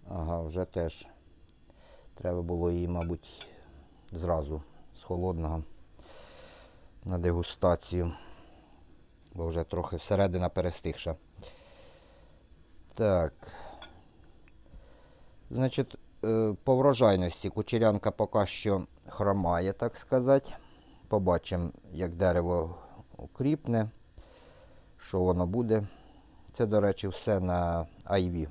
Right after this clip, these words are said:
В А двадцять дев'ять вирощене. Пам'яті князя Трубецького теж як-то поки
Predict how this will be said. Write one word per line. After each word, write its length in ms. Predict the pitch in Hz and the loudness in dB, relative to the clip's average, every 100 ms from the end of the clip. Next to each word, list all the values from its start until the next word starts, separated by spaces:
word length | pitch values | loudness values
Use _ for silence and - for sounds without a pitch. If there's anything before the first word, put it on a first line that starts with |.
| - | -2
В 60 | |
А 140 | 87 80 | -2 0
двадцять 380 | 78 - - | -2 -6 -6
дев'ять 320 | 80 76 73 - | -6 -4 -6 -8
вирощене. 540 | 73 73 - 76 76 80 - - - - - - - - - - - - - | -8 -8 -10 -10 -10 -12 -20 -20 -20 -20 -20 -20 -20 -20 -20 -20 -20 -20 -6
Пам'яті 380 | - 117 139 131 | 0 2 2 0
князя 320 | 139 139 131 | 0 4 4
Трубецького 760 | 127 127 127 135 - 156 135 131 | 2 0 0 -2 0 4 8 6
теж 600 | - 131 107 87 78 - | 6 6 8 6 2 -6
як-то 640 | 92 95 90 - 92 87 80 - - - - - - | 0 2 0 -2 -2 -2 -4 -14 -20 -20 -20 -18 -4
поки 480 | 101 - 127 117 | -2 6 8 8